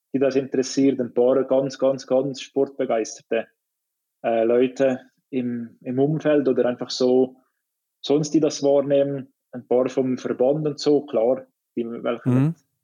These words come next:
Speaker 1: einem jeden Tag zusammenarbeiten. Und dann
Speaker 2: Ja.
Speaker 1: hat sich's aber dann. Und dann bist du plötzlich da im Weltcup.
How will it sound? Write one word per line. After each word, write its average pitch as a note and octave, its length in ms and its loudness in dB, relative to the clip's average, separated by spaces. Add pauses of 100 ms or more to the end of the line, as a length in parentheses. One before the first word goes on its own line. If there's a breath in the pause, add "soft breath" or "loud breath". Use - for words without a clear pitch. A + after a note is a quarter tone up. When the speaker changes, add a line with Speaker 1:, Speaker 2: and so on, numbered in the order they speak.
Speaker 1:
einem A#2+ 260 -2
jeden A#2+ 280 2
Tag A#2 180 -2
zusammenarbeiten. A#2+ 920 -2 (760)
Und - 80 -8
dann A2+ 100 0
Speaker 2:
Ja. C#3+ 100 0
Speaker 1:
hat B2 120 0
sich's F3+ 220 -2
aber D#3 220 0
dann. C#3+ 320 0 (500)
Und A2 160 -8
dann B2 100 0
bist C3+ 160 -2
du C#3+ 60 -2
plötzlich D3+ 360 0
da C3+ 100 2
im D3 120 0
Weltcup. D3+ 640 0